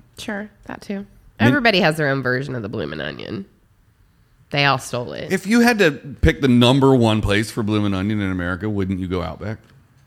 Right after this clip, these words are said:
Speaker 1: I haven't been to an Outback in probably, uh,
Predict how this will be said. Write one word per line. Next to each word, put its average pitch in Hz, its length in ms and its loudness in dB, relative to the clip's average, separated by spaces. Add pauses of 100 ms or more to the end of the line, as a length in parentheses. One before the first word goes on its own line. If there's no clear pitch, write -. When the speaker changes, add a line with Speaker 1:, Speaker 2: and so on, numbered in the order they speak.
(540)
Speaker 1:
I 220 80 2
haven't 269 340 -4
been 185 300 -2
to 220 140 -10
an 196 160 -8
Outback 190 520 -6
in 208 80 -10
probably, 190 400 -6 (300)
uh, - 60 -10